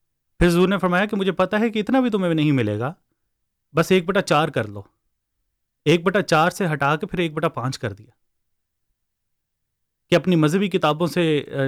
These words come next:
نکال کے لاؤ یہ باتیں اور اپنا انعام لے جاؤ۔ لیکن تاریخ گواہ ہے کہ حضرت مسیح موعود علیہ الصلوۃ والسلام کے اس چیلنج کو کسی نے قبول نہ کیا،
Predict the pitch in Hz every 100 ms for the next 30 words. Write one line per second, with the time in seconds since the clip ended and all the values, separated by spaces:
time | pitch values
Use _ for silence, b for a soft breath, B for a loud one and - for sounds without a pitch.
0 | 135 135 135 143 165 156 147 151 139 123
1 | 170 170 143 147 135 113 117 107 98 139
2 | _ _ _ _ _ _ _ _ - 127
3 | 180 143 123 175 208 190 - 127 123 139
4 | 180 143 113 151 180 165 156 151 135 -
5 | - 139 156 143 - 180 196 180 170 156
6 | 147 139 143 135 147 147 - 127 151 147
7 | 151 143 143 156 127 120 123 117 -